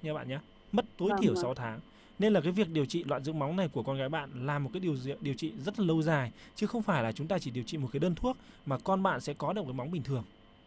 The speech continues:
Speaker 1: Đúng không nhỉ?
Speaker 2: À,
Speaker 1: Bạn hiểu không
Speaker 2: điều
Speaker 1: ạ?
Speaker 2: trị hai đợt.
Speaker 1: Đúng rồi, chính vì thế nên là bạn điều trị như thế về thời gian là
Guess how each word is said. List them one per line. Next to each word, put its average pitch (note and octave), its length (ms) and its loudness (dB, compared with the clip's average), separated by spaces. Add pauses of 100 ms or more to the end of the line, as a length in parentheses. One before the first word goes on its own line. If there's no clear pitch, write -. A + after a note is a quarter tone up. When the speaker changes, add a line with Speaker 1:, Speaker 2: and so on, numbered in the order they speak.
(120)
Speaker 1:
Đúng C#3 100 0
không F#3 80 2
nhỉ? F#3 60 6
Speaker 2:
À, F#3+ 460 4
Speaker 1:
Bạn B2+ 160 4
hiểu D3+ 180 4
không A3+ 80 -6
Speaker 2:
điều A#3+ 60 10
Speaker 1:
ạ? - 80 4
Speaker 2:
trị B3+ 80 8 (140)
hai B3 200 6
đợt. G#3+ 140 -2 (260)
Speaker 1:
Đúng C#3 360 2
rồi, D#3 420 10
chính C3+ 160 -4
vì F3+ 80 -2
thế C#3+ 160 -2
nên E3+ 120 -2
là D3+ 120 -2 (260)
bạn F3 160 2
điều D#3+ 100 4
trị E3 160 0
như E3 160 2
thế D#3+ 300 -2 (200)
về D#3 140 6
thời D#3 180 4
gian F3 260 2 (280)
là C3+ 260 2